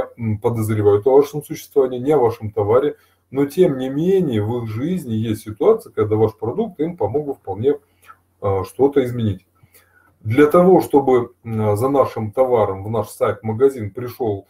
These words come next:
теплый либо горячий трафик, мы используем инструменты интернет-маркетинга.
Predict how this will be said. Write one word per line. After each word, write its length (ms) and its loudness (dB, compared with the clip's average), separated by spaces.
теплый 420 -2
либо 240 -6
горячий 420 -4
трафик, 360 -4
мы 100 -10
используем 460 -6
инструменты 560 -8
интернет-маркетинга. 1080 -8